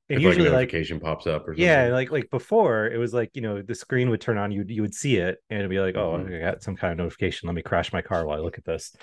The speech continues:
Speaker 2: Yeah, right.
Speaker 1: Um, but, like, what's been weird with the always on screen is, like, I find myself, like, just randomly noticing it and, like, being like, "Oh, shit,"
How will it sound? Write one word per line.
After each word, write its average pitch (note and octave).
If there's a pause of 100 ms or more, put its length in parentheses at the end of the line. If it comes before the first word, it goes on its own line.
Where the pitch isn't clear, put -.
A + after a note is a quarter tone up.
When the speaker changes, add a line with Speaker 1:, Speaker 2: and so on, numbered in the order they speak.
(160)
Speaker 2:
Yeah, F#2
right. D2
Speaker 1:
Um, F#2+ (640)
but, C3+
like, B2
what's A#2+
been A#2+
weird D3+
with C3
the C#3+
always A#2+
on A2+
screen D3+
is, A2
like, A2
I A2
find C3
myself, B2
like, G#2 (440)
just -
randomly B2+
noticing D3+
it G3+
and, C3
like, G#2
being A#2
like, G2+
"Oh, A#2
shit," F#2+